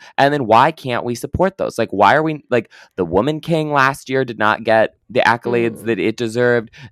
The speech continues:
Speaker 1: This year we have things like Origin and The Color Purple, which are not doing well. Like,
Speaker 2: Yeah.
Speaker 1: Michelle Yeoh was so, like, that was such a moment last year because that is a main character, fleshed out,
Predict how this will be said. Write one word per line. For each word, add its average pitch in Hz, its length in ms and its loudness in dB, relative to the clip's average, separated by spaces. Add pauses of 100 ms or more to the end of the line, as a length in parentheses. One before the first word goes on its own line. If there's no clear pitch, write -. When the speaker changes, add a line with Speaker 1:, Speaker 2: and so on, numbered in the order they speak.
Speaker 1:
This 120 260 -2
year 135 120 0
we 127 120 -2
have 127 180 -2
things 117 180 -10
like 104 180 -6
Origin 110 420 0
and 95 160 -2
The 92 60 -6
Color 110 280 -4
Purple, 117 440 -2
which 107 180 -6
are 95 100 -4
not 90 300 -2
doing 127 260 -6
well. 113 280 0
Like, 113 280 -2 (380)
Speaker 2:
Yeah. 180 120 -8
Speaker 1:
Michelle 240 440 -2
Yeoh 127 460 4
was 107 220 -4
so, 131 720 2 (420)
like, 131 200 -6
that 175 220 2
was 185 120 -4
such 156 360 -4
a 127 40 -6
moment 104 480 -6
last 131 360 -4
year 147 120 -4
because 120 680 -4
that 113 260 4 (100)
is 123 320 0
a 135 220 -2
main 127 640 -6
character, 135 520 -4
fleshed 113 640 -4
out, 123 280 2